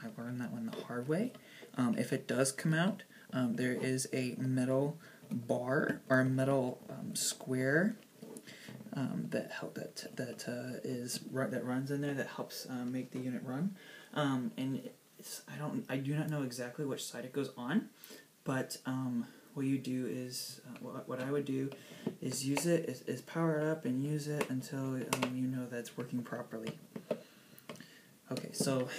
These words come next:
the rain gauge is now on and running,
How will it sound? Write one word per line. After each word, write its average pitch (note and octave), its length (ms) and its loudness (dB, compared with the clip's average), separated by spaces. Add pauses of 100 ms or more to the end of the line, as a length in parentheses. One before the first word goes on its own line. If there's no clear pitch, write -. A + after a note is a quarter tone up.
(800)
the - 160 12 (920)
rain D3 260 2
gauge D3 280 0
is C3+ 100 -2
now A#2+ 240 0
on C#3 260 6 (880)
and A#2+ 160 0
running, B2 320 0